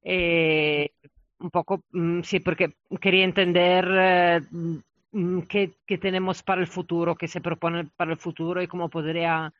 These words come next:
reaccionar Venecia. Se, sí, el deterioro se viene viendo desde los ochenta,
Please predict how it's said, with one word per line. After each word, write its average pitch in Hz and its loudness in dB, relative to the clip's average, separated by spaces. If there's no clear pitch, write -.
reaccionar 160 -2
Venecia. 151 -4
Se, 196 2
sí, 185 0
el 185 -2
deterioro 185 2
se 185 -2
viene 170 0
viendo 175 0
desde 165 0
los 165 -2
ochenta, 185 -2